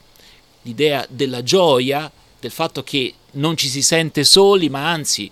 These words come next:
si ha questo atteggiamento di benedizione, cioè in-, di lode al Signore. Ecco,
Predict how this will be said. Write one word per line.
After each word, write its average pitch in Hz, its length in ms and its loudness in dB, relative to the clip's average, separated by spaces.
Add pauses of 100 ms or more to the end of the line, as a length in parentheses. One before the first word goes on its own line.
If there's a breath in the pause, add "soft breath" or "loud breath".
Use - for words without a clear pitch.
(240 loud breath)
si - 180 -6
ha 147 60 2
questo 151 240 -6
atteggiamento 156 1300 0
di 131 220 -10
benedizione, 139 840 0
cioè 139 180 -4
in-, 123 320 -6
di 113 160 -10
lode 135 380 2
al 113 120 -6
Signore. 110 600 -6 (520 loud breath)
Ecco, - 420 -10